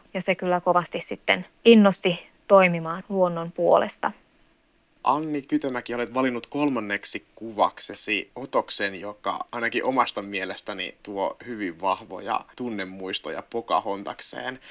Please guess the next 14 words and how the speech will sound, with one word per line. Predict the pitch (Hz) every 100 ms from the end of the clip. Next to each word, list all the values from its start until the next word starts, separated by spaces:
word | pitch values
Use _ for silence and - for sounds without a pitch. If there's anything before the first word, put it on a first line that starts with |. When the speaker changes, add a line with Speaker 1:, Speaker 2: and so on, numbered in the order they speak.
| - - _
Speaker 2:
Kuvassa | - 135 131 - 113 - -
teini-ikäinen | 110 104 101 73 - 55 - 110 110 - _ -
tyttö | 123 123 _ - - -
meloo | 123 143 156 139 120 - - _
kovinkin | - 156 127 107 104 -
historiallisen | 147 - - 98 98 92 87 107 113 107 104
näköisellä | - 107 110 110 117 - 139 143 135 131 -
kanootilla | 127 123 113 85 - 110 113 - _ -
eteenpäin. | 113 - 95 90 - 110 104 101 - _
Kuvassa | - 123 117 - 110
näkyy | 104 - 107 104 104 - -
järvi, | 120 135 123 117 131 -
takana | - 117 110 95
kaislikkoa | - 104 101 104 - - - - -